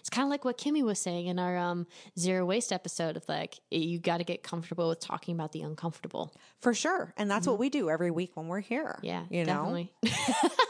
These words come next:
Speaker 2: So that was the movie that I, I asked you to watch.
Speaker 1: Yes.
Speaker 2: And then you asked me to watch Savage Land.
Speaker 1: Yes. So Savage Land, this is a movie I assigned to Amy. It was, um, done in two thousand fifteen. It is, like, a found footage crime horror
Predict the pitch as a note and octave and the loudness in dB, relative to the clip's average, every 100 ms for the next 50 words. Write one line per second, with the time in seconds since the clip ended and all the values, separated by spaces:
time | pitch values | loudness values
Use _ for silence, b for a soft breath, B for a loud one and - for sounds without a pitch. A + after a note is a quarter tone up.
0 | - B3 G#3 G3+ C#4+ D4 D4 C#4 C4+ G#3 | 4 2 2 2 0 -2 0 2 4 4
1 | G#3 A3 - F#3+ F#3 G3 G3+ F#3 F#3+ - | 4 2 2 4 6 4 4 0 0 2
2 | B3+ F#3 - C3+ - - F#3 - - - | 2 4 2 -2 -2 -2 -2 -2 -4 -4
3 | - - F#3 F3+ G#3+ E4 A#3 - C4 G#3 | -4 -4 -2 0 2 2 2 0 0 2
4 | E3+ - - - A#3+ C4 G3+ E3 D3 A#2+ | 2 0 -6 0 4 4 2 -4 -8 -6
5 | E2 - E2+ - - - - B3+ - D#4 | -6 -4 -4 -4 -6 -8 -4 -2 0 2
6 | F4 C4 G3 E3+ E3+ F3+ G#3 A#3 A#3+ A#3+ | 2 0 -2 -2 -4 -4 -4 -2 0 0
7 | A#3+ G#3+ G3 - F#3 F#3 - E3+ E3 E3 | 2 0 -2 -2 -4 -4 -2 0 0 0
8 | E3+ - F#3+ G3 G3+ F#3+ F#3+ F#3+ F#3 - | -2 0 0 2 2 4 4 2 0 -4
9 | F#3 F3+ F3+ E3+ E3+ F#3 - F#3+ F#3+ A3+ | -2 0 -2 0 -2 -2 -4 -4 -2 -2
10 | A#3 B3+ - - F3+ E3+ F3 - F#3+ F#3+ | 0 -2 -2 -4 -2 0 0 2 2 4
11 | F#3+ - F#3 F#3 - F#3 F3+ F3 - _ | 2 0 -2 -2 -2 0 0 -2 -6 _
12 | - - A3 A#3+ B3+ C4+ - - A3+ A3 | -20 0 2 4 2 -2 -4 -2 2 2
13 | G#3 - - - G3+ G3 G3+ G#3 G3+ - | 0 -8 -10 -6 0 2 2 0 -2 -2
14 | F#3 F#3 F#3 F#3 F#3 | 0 2 2 2 -2